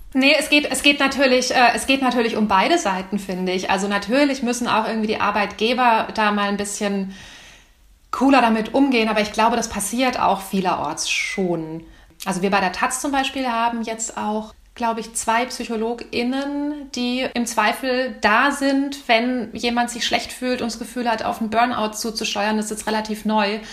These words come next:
Und da habe ich natürlich auch, äh, erstmal innerlich gejubelt. Also ich, ich habe ja schon meinen Therapeuten, aber ich finde das so gut. Bei der Arbeit muss einfach irgendwie so ein Angebot da sein und vielleicht auch ein,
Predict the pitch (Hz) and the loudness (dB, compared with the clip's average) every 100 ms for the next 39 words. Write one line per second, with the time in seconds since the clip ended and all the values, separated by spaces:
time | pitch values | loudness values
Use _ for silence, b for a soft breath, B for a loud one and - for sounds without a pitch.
0 | B B B B - 202 190 190 208 196 | B B B B -2 2 2 0 -2 -2
1 | 190 190 202 202 - 190 180 190 - 190 | -2 0 0 0 -2 -4 -2 -4 -2 -2
2 | 185 185 180 185 196 190 185 170 175 - | 0 0 -2 -2 -2 0 0 0 -4 -2
3 | 180 180 180 208 - - 214 277 269 269 | 0 0 -2 -4 -6 -4 0 2 2 0
4 | - 254 240 240 233 226 226 226 240 226 | 0 2 2 2 2 2 4 2 2 2
5 | 202 202 208 240 226 214 - - 277 320 | 2 2 0 -2 -2 -2 -2 0 2 2
6 | 311 294 320 - B B B B B B | 2 2 0 -2 B B B B B B
7 | - 214 214 185 233 277 262 208 240 - | -4 -2 -2 -2 0 0 2 0 0 -2
8 | - 208 220 - 214 - 226 220 214 214 | -2 0 0 -2 -6 -4 -4 -2 -2 -2
9 | 185 220 311 320 269 269 208 214 233 233 | -2 -2 0 0 -2 -2 0 2 2 0
10 | 220 214 208 208 214 208 208 190 196 190 | 0 0 -2 -2 -2 -2 -2 -2 -4 -6